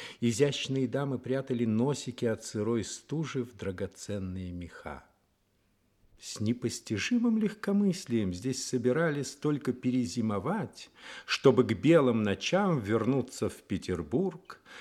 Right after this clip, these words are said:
в свои квартиры и особняки с почтенными швейцарами, колоннами залами, коврами, пылающими каминами.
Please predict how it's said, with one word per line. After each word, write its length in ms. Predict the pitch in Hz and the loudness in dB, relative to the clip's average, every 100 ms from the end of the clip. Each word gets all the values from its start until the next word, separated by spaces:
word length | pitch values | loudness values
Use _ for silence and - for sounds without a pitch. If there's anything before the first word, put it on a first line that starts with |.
| - | -12
в 80 | - | -4
свои 360 | - 104 113 110 | 2 4 4 4
квартиры 840 | - 101 90 - 131 190 175 127 | 2 2 0 -4 -4 -2 0 2
и 20 | |
особняки 840 | 104 90 - 87 95 87 - - | 2 0 -4 -6 -4 -4 -4 -4
с 140 | 175 - | -4 -4
почтенными 800 | 170 165 - 165 165 156 156 147 | -4 -4 -4 -2 -2 -2 -4 -6
швейцарами, 1000 | - 131 156 - 151 151 143 131 131 123 - - - - | -6 -6 -6 -4 -2 -2 -4 -4 -6 -6 -14 -18 -20 0
колоннами 640 | 117 127 160 131 110 101 95 | 6 8 8 6 4 2 0
залами, 720 | 78 120 180 170 156 143 135 | 0 2 2 2 0 -4 -6
коврами, 800 | - 85 80 - 165 165 151 139 | -4 -4 -2 0 2 2 -2 -6
пылающими 880 | - 95 90 90 80 - - 85 82 | -4 -2 -2 -2 -6 -8 -8 -8 -8
каминами. 1120 | - 80 87 139 185 170 160 151 147 143 | -8 -10 -4 0 0 0 -4 -6 -8 -12